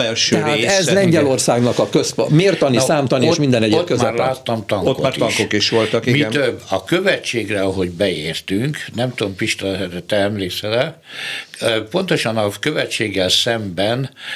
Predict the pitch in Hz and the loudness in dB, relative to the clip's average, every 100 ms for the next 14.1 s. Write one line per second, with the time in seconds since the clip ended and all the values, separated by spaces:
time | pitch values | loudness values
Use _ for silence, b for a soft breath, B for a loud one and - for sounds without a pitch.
0 | B 92 107 131 131 101 95 104 120 - | B -2 2 2 0 -2 2 2 2 0
1 | 117 117 110 95 85 85 82 - - - | 0 0 -2 -2 -8 -6 -6 -4 -4 -2
2 | - 110 - 92 117 135 113 90 104 107 | 0 0 -2 -2 0 2 2 2 2 2
3 | 107 113 104 123 127 117 135 135 139 127 | -2 -4 -2 -2 -2 -2 -2 0 -2 -2
4 | 131 127 123 104 107 110 - 104 - 90 | -2 -4 -6 0 0 0 0 -4 -2 -6
5 | 87 98 131 175 - - 165 175 - B | -6 -8 -8 -12 -10 -6 -4 -6 -12 B
6 | B B B - 170 185 - - 90 101 | B B B 0 0 -2 -10 -6 -2 -2
7 | 101 95 113 139 139 120 123 120 127 127 | -2 -2 0 0 -2 -4 -2 -2 -2 -4
8 | - 160 131 - - - _ _ B B | -4 -4 -4 -8 -18 -20 _ _ B B
9 | B B B _ - 135 165 170 110 - | B B B _ -2 0 0 0 -4 -2
10 | 95 98 120 - 131 123 107 113 - 80 | -2 0 -2 -2 -4 -4 -4 -4 -4 -4
11 | 90 104 120 131 135 151 - 151 73 69 | -4 -4 -4 -6 -6 -4 -2 -4 -6 -14
12 | - _ _ _ B B B B B B | -18 _ _ _ B B B B B B
13 | B B B B B B B B 302 262 | B B B B B B B B 2 2
14 | 190 | 2